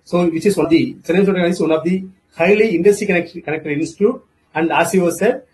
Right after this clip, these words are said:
uh, we, uh, we are, uh, having very good, uh,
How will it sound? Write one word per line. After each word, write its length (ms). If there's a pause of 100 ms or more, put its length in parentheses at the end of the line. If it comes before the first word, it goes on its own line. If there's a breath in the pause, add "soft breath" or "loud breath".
(260)
uh, 340
we, 440
uh, 240
we 100
are, 140
uh, 560
having 320
very 160
good, 280
uh, 220